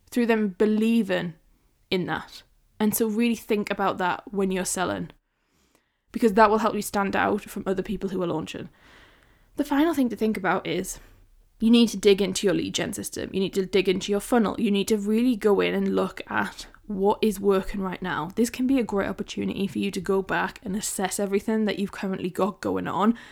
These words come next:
find the loopholes, find the bo-, the, the bo-, bottlenecks, God, I can't speak today, and find where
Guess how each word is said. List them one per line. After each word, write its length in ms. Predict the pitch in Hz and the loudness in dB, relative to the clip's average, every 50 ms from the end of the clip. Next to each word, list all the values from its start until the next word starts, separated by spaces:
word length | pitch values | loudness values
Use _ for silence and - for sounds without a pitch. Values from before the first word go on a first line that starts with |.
| - - - | -20 -20 -20
find 420 | - - - 208 196 208 214 214 202 | -6 0 2 4 4 4 4 2 2
the 80 | 208 | 2
loopholes, 540 | 202 196 196 190 - - - 202 196 190 - | 2 0 0 -2 -2 -2 -2 0 0 0 -2
find 400 | - - 202 190 202 208 208 185 | -4 -6 -2 0 0 0 0 0
the 60 | 190 | -2
bo-, 320 | 170 - 185 220 - - _ | -4 -4 -4 -4 -4 -6 _
the, 460 | - 190 196 190 190 - - 196 196 - - 202 - - | -6 -4 -2 -2 0 -2 -2 -4 -6 -6 -8 -8 -8 -10
the 80 | 175 165 | -8 -4
bo-, 240 | - - 214 - - - - - _ _ - | -2 -2 -2 -2 -4 -12 -16 -18 _ _ -2
bottlenecks, 640 | 220 - 214 196 185 165 202 - - - - - - | 0 0 0 0 0 0 -2 -2 -4 -8 -12 -12 -14
God, 240 | - - - - - - | -16 -18 -18 -20 -12 -6
I 40 | |
can't 220 | - 185 185 - - | -4 -4 -4 -4 -8
speak 320 | - - 226 240 233 - | -6 -2 -2 -2 -2 -4
today, 340 | - - - 143 - - - - - - - - - - - - - | -6 -6 -4 -4 -4 -4 -6 -8 -14 -20 -20 -20 -20 -20 -20 -6 -2
and 180 | 208 214 208 - | -2 -2 -2 0
find 440 | - 254 233 240 247 254 247 226 | 2 4 4 6 6 4 4 4
where 580 | 214 196 202 220 220 214 196 196 196 190 196 | 2 2 4 4 6 6 4 2 2 0 0